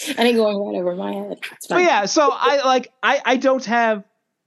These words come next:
Speaker 2: like, I saw this and, and I think just with, um, a lot of things that have come from the Blackhawks organization lately, like, anytime anything has changed, like, your bullshit detector immediately gets raised just to see what it is.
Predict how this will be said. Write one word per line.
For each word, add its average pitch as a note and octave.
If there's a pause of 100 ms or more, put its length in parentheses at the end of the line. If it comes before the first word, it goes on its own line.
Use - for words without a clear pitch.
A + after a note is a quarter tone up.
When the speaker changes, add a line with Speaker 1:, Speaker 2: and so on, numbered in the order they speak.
(140)
Speaker 2:
like, G#3+
I A3+
saw A#3+
this B3+
and, F#3+
and G#3
I G3+
think B3+
just -
with, G3+
um, C#3 (360)
a E3
lot G3+
of F#3+
things G3+
that F3
have E3
come F#3
from F3+
the E3+
Blackhawks D#3+
organization D#3+
lately, E3+
like, C#3+
anytime F3+ (260)
anything F#3
has D3+
changed, E3+ (320)
like, D#3
your D3+
bullshit E3+
detector F3+
immediately D#3 (180)
gets E3
raised D3
just D#3
to C3+
see D#3+
what D3+
it C#3
is. E3